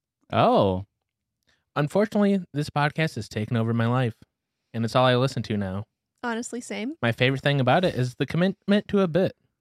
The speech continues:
Speaker 2: Though I think the one thing that could help this podcast is, uh, could help this podcast more is if they read the titles, which we should probably start trying to do.
Speaker 3: Nah, I remember a few episodes ago I said I wasn't reading titles anymore.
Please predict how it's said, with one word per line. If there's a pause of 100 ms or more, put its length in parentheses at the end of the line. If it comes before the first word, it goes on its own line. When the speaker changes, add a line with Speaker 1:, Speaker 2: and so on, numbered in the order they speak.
(460)
Speaker 2:
Though
I
think
the
one
thing
that
could
help
this
podcast
is, (140)
uh, (180)
could
help
this
podcast
more
is
if (400)
they
read
the
titles,
which
we
should
probably
start (320)
trying
to
do.
Speaker 3:
Nah,
I (140)
remember
a (180)
few
episodes
ago
I
said
I
wasn't
reading
titles
anymore.